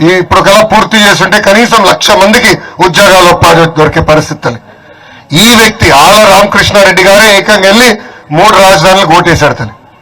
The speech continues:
మూడు రాజధానులు ఓటేసి మనకు వెన్నుపోటు పొడిచాడు తల్లి.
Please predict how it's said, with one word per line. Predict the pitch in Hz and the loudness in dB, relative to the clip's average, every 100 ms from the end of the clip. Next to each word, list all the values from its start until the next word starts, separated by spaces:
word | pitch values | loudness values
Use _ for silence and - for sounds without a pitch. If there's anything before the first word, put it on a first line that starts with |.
| _ _ _ - | _ _ _ -2
మూడు | 196 247 214 | 0 2 2
రాజధానులు | 220 220 220 214 202 | 2 2 0 2 0
ఓటేసి | 208 202 190 247 - - - - | 2 0 0 0 -2 -6 -20 -4
మనకు | 165 190 | 0 0
వెన్నుపోటు | 170 190 202 202 202 | 0 0 0 0 0
పొడిచాడు | 170 165 160 | 0 0 -2
తల్లి. | 139 135 | -2 -8